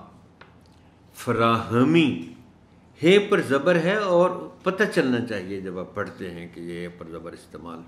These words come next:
हुई है। फराहमी, फराहमी नहीं, वो फिर अलिफ भी अधूरा रह जाता है। रकम, रकम नहीं, नहीं, रकम, चाहे वो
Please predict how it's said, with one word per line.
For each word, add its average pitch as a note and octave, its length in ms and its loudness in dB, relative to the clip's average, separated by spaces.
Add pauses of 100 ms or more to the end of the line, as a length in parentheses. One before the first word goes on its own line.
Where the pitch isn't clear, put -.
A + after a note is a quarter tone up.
हुई - 160 -20
है। - 140 -20 (1120)
फराहमी, G2 840 -2 (800)
फराहमी D#3 420 4
नहीं, A#2+ 340 -4 (1120)
वो D#3+ 120 2
फिर B2+ 300 -2
अलिफ E3 280 6 (220)
भी B2+ 220 -2
अधूरा B2 400 2
रह F2 160 -6
जाता E2 420 -18
है। - 80 -20 (1120)
रकम, C#3 540 2 (1000)
रकम F3 380 2 (180)
नहीं, E2 140 -12 (320)
नहीं, E2 120 -16 (580)
रकम, A2 380 -2 (1200)
चाहे A2+ 200 0
वो F#2+ 120 -4